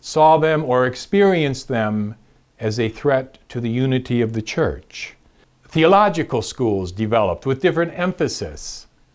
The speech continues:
Schools in Alexandria and Antioch, where the Alexandrian school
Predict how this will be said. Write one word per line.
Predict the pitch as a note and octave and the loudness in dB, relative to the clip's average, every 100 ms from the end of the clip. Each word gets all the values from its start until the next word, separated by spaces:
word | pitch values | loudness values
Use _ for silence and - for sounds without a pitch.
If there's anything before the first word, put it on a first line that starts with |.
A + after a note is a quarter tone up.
| _ _ _ _ _ _ _ _ | _ _ _ _ _ _ _ _
Schools | - - C3 C#3 C#3+ C3 | -10 0 4 6 4 2
in | C#3+ C#3+ | -2 -2
Alexandria | C3+ C#3+ C3+ B2 D3+ D#3 C#3+ A#2 G#2+ F#2+ F2 F#2+ - | 2 2 2 2 2 2 2 2 2 0 -6 -12 -4
and | A2 G#2+ G#2 G2+ G2+ _ _ _ _ | -2 0 -2 -4 -8 _ _ _ _
Antioch, | B2 C#3+ B2+ A2 E2 C#2 - - | -4 -2 0 -2 -4 -8 -14 -2
where | A#2 | -2
the | A#2+ B2+ | 0 -2
Alexandrian | C3+ C3 B2 D#3+ E3 D#3 D#3+ D3 | 0 0 0 0 0 0 0 -2
school | - E3 D#3+ D#3+ D#3+ D#3 | -2 2 6 6 6 2